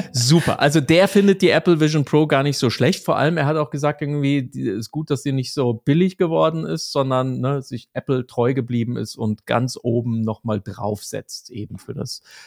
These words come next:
Speaker 2: zahlkräftige
Speaker 1: Ja.
Speaker 2: Publikum. Und ein bisschen auch, dass er das Publikum versucht zu erziehen, ne? Das, also, d-,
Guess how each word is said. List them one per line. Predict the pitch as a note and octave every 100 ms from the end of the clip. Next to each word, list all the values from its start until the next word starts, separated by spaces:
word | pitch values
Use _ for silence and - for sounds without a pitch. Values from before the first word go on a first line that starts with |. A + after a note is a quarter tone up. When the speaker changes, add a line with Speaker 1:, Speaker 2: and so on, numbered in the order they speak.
| _
Speaker 2:
zahlkräftige | - A2 G2+ - F#3 F3+ -
Speaker 1:
Ja. | G2
Speaker 2:
Publikum. | - B2+ C#3+ - C3+ C#3 - - - - - _
Und | F3+ A#3 -
ein |
bisschen | D3+ F#3+ A#3 G3
auch, | F#3 F#3
dass | F3 E3
er | D#3+ E3 _
das | D3+
Publikum | - F3 F3+ - D#3+
versucht | D#3 D3+ D3+ -
zu | -
erziehen, | C#3 B2 - G3 D#3 G#2+
ne? | B2+
Das, | C#3 B2+
also, | - A#2+ B2
d-, | B2 -